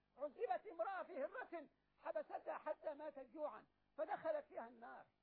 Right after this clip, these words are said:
لا هي أطعمتها ولا تركتها، آه، آه، آه، تأكل من خشاش الأرض. يبقى إذن الرسول عليه الصلاة والسلام هذه سيرته القولية والفعلية،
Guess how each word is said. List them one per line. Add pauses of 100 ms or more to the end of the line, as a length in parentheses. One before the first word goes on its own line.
(180)
لا
هي
أطعمتها
ولا
تركتها، (280)
آه،
آه،
آه، (280)
تأكل
من
خشاش
الأرض. (400)
يبقى
إذن
الرسول
عليه
الصلاة
والسلام
هذه
سيرته
القولية
والفعلية،